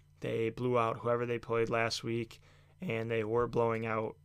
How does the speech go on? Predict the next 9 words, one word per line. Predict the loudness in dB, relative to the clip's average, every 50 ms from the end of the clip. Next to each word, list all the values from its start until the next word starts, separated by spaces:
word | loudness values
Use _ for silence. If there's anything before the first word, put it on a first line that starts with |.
| -14 -12
Chicago | -12 -12 -8 2 4 4 6 6 4 2 0
this | 2 2 0 0 0
week | -2 -2 -4 -4 -6
until | -8 -6 -2 -2 0 0
they | 0 0
scored | 0 -2 -2 -2 -2
a | -2
late | -2 -2 -4 -4 -6
touchdown. | -6 -6 -6 -6 -6 -8 -6 -6 -6 -8 -8